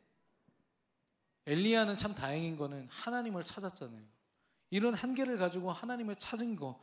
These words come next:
기도했다는 겁니다. 이게 제일 중요한데요. 우리는 이 낙심된 마음, 생각, 우리의 삶을 가지고요, 낙심의 자리로 가요. 은혜의 자리가 아니라. 근데 감사한 건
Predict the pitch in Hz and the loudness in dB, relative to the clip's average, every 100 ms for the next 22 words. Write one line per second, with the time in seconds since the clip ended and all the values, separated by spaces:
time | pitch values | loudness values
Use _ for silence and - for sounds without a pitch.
0 | - _ _ - 170 190 208 214 208 175 | -20 _ _ 0 4 6 6 6 0 -2
1 | 139 113 110 _ _ _ _ _ _ _ | -6 -8 -14 _ _ _ _ _ _ _
2 | _ _ - 208 202 185 151 160 170 165 | _ _ -2 0 2 2 2 0 0 0
3 | 143 151 180 190 175 165 - - 196 185 | -2 2 4 4 2 0 -12 2 4 6
4 | 170 170 226 220 208 165 160 196 196 208 | 6 4 4 6 6 6 4 4 0 -2
5 | 202 196 170 185 - 233 226 185 160 156 | 0 0 2 0 0 0 0 0 -2 -4
6 | 156 151 120 - - - 143 - - 247 | -2 -4 -6 -16 -20 -12 -6 -2 -2 0
7 | 233 180 156 143 117 107 104 - _ _ | 0 -2 -2 -6 -6 -12 -16 -20 _ _
8 | _ 147 151 165 156 139 131 135 135 117 | _ -2 0 0 -2 -6 -10 -12 -12 -16
9 | 120 _ _ _ _ _ _ _ _ _ | -20 _ _ _ _ _ _ _ _ _
10 | 180 185 151 160 175 170 170 151 | 4 4 4 2 2 4 2 2